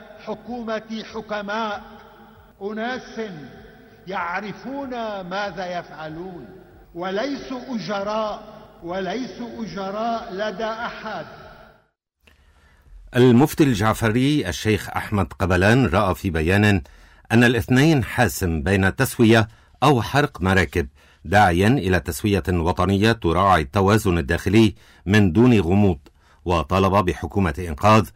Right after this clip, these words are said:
Speaker 2: أو حكومة تنظم خلافات تحت سقف الضرورة الوطنية، لأن ما ينتظر اللبنانيين أزمة جهنمية إن لم تخرج القوى المعنية بحكومة إنقاذ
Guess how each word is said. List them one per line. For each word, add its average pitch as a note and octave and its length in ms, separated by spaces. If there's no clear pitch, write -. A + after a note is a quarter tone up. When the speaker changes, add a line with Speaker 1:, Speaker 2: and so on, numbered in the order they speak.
Speaker 2:
أو E3 160
حكومة A#2+ 420
تنظم F#2 480
خلافات G2 580
تحت - 200
سقف - 340
الضرورة F2+ 480
الوطنية، E2+ 640
لأن F#2+ 400
ما F2 140
ينتظر F2 540
اللبنانيين F2 760
أزمة C#3 320
جهنمية F#2+ 760
إن A#2 80
لم F2 240
تخرج A2+ 520
القوى F2 360
المعنية E2+ 460
بحكومة G2+ 600
إنقاذ F#2+ 580